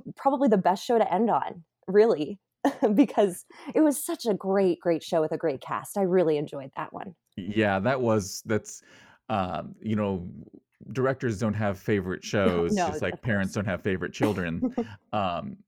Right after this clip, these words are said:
Speaker 2: but, you know, that would probably be, that's definitely in my top ten list of, uh,
Speaker 1: Mm-hmm.
Speaker 2: shows that we've produced here over the years. Yeah, it was an amazing cast.
Speaker 1: Oh, yeah, just so good. So, just that talent in the men. Oh, my goodness.
Speaker 2: Yeah. <laughs>
Speaker 1: Like,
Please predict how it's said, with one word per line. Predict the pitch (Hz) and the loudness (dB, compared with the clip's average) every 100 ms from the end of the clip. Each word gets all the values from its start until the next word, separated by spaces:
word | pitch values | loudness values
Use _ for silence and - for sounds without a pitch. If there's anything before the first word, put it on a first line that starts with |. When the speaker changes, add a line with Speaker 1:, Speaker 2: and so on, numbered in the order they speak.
| _ | _
Speaker 2:
but, | 104 104 95 - | -4 0 0 0
you | |
know, | 95 | -2
that | 95 101 90 | 2 0 2
would | 101 | 0
probably | 107 120 110 | 0 0 0
be, | 95 104 98 98 95 71 - - | 0 0 2 0 -2 -4 -10 -6
that's | 95 98 - | -4 -4 -2
definitely | 113 - 95 | -2 0 0
in | 90 | 0
my | 90 90 | 0 -2
top | - 85 | -2 -2
ten | - 90 | -2 -2
list | 85 82 - | -2 -4 -4
of, | 82 76 | -4 -4
uh, | 85 | 0
Speaker 1:
Mm-hmm. | 73 73 - | 0 0 -4
Speaker 2:
shows | - 117 85 80 - - | -4 -4 -2 -6 -8 -8
that | 90 | -6
we've | 73 90 - | -4 -6 -6
produced | 87 87 - | -6 -6 -6
here | 95 80 | -4 -4
over | 78 | -6
the | 80 | -8
years. | 78 67 67 76 - _ _ _ | -6 -4 -4 -8 -14 _ _ _
Yeah, | 87 80 | -6 -4
it | |
was | 78 92 | -4 -2
an | 90 | -2
amazing | 90 90 87 85 | -2 -2 -2 -6
cast. | 80 85 67 - - - - | -4 -2 -2 -6 -10 -10 -2
Speaker 1:
Oh, | 185 165 | 0 0
yeah, | 160 143 156 | -2 -6 -8
just | - 185 - - | -8 -8 -10 -4
so | 294 214 | 2 2
good. | 165 160 139 | 2 -2 -4
So, | - - 220 175 - | -6 0 2 2 0
just | 285 - | -4 -4
that | - | -6
talent | - 165 151 139 - | -4 -4 -2 -2 2
in | |
the | 190 | 2
men. | 151 160 170 165 147 | 2 0 0 -2 -4
Oh, | 156 180 | -4 -2
my | 147 | -2
goodness. | 143 151 135 139 - - _ _ _ _ - | -4 -6 -6 -8 -12 -16 _ _ _ _ 0
Speaker 2:
Yeah. | 117 104 | 0 0
<laughs> | - _ 185 - - - | -10 _ -4 -2 -4 0
Speaker 1:
Like, | 247 226 | 2 2